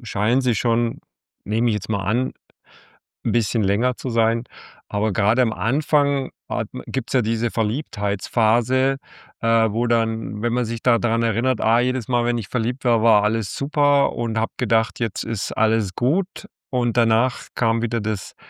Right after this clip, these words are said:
Erwachen und, äh, i-, i-, ich kann mir,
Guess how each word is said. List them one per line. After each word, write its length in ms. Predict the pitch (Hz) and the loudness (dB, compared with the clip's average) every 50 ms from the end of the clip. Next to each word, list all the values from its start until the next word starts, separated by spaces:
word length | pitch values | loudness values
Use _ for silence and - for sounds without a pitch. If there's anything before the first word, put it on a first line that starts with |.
| - - - - - _ - | -20 -20 -20 -20 -10 _ -2
Erwachen 680 | 117 110 98 110 110 123 - - 156 156 170 180 - _ - - - - - - _ - | 0 2 2 2 0 0 0 -2 -2 0 -2 -2 -4 _ -18 -20 -20 -20 -20 -20 _ -4
und, 400 | 120 117 117 123 123 120 110 - | 0 0 2 2 2 0 0 2
äh, 160 | 131 123 120 120 117 123 123 - 98 110 - - - - - | 2 4 4 2 0 -4 -8 -10 -10 -12 -12 -12 -14 -14 -18
i-, 100 | - - - | -20 -20 -20
i-, 120 | - - - _ _ _ _ _ _ - | -20 -20 -20 _ _ _ _ _ _ -10
ich 240 | - 143 135 - - | -10 -10 -10 -4 0
kann 200 | - 151 151 151 147 | 2 2 4 2 2
mir, 140 | 151 143 | 0 -2